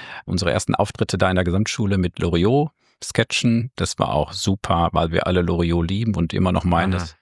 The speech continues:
Speaker 1: ist der beste <laughs> Humorist, den, den Deutschland je hervorgebracht hat.
Speaker 2: Mit fantastischer Beobachtungsgabe.
Speaker 1: Ein fantastischer Beobachter für Alltagssituationen,
Speaker 2: Ja.
Speaker 1: genau. Und das haben wir halt da dann umgesetzt mit ganz vielen Sketchen.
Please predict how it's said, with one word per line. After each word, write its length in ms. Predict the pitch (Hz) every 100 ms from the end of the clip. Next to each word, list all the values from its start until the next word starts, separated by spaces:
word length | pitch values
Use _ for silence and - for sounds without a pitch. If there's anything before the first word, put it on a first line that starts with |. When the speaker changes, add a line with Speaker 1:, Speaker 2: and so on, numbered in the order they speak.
| _
Speaker 1:
ist 140 | -
der 60 | -
beste 400 | 80 - - - - - -
<laughs> 300 | - - -
Humorist, 500 | 104 101 104 - -
den, 160 | 90
den 160 | 107 95
Deutschland 440 | 95 98 - 95
je 80 | 101
hervorgebracht 680 | 98 117 104 104 90 - 110
hat. 140 | 110 - -
Speaker 2:
Mit 100 | 104
fantastischer 520 | - 90 98 104 101
Beobachtungsgabe. 640 | 90 90 92 78 78 104 104
Speaker 1:
Ein 120 | 80
fantastischer 680 | 117 101 110 - 104 101 90
Beobachter 640 | 85 95 82 - 82 82
für 220 | - -
Alltagssituationen, 1000 | 87 - 76 - 92 82 82 87 78 82
Speaker 2:
Ja. 80 | 85
Speaker 1:
genau. 300 | 80 76 71
Und 340 | - 78 - -
das 200 | 87 -
haben 120 | 90
wir 100 | 85
halt 180 | 85 -
da 120 | 80 73 _ _
dann 120 | -
umgesetzt 520 | - 104 104 90 85 92
mit 100 | 87
ganz 180 | 90
vielen 180 | - 85
Sketchen. 500 | - 98 - - 85